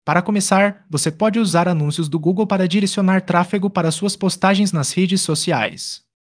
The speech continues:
Isso significa que, ao criar uma campanha, você pode incluir links que levam os usuários diretamente para suas páginas no Facebook ou Instagram.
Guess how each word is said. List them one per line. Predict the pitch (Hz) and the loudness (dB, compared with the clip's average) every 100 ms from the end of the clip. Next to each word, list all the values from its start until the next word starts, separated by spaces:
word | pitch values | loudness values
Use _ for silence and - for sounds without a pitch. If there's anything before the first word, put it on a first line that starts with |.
| _ - | _ -6
Isso | 165 196 | -2 -2
significa | 214 226 220 190 196 185 | 0 0 0 -2 -2 -4
que, | - 180 - | -2 -4 -4
ao | - 170 | -2 0
criar | 175 175 180 | 2 2 4
uma | 180 | 2
campanha, | 175 165 170 185 190 190 - | 0 0 4 4 4 0 -4
você | 170 - | -2 0
pode | 170 190 180 | 0 0 0
incluir | 165 170 170 190 | -2 0 0 2
links | 147 139 - | 0 -2 -2
que | 170 | 0
levam | 156 175 190 180 | 2 2 2 0
os | 165 | 0
usuários | 185 180 165 147 | 2 2 2 0
diretamente | 123 135 180 180 180 170 180 190 | -2 -2 0 0 0 2 0 0
para | 156 147 | -2 -2
suas | - 185 - | 0 -2 2
páginas | 151 147 147 139 | 2 2 0 -2
no | 151 | -4
Facebook | 156 208 202 190 165 175 180 | -4 -4 -2 0 0 -2 0
ou | 190 | 0
Instagram. | 196 - 117 107 110 | 0 0 -2 -2 -8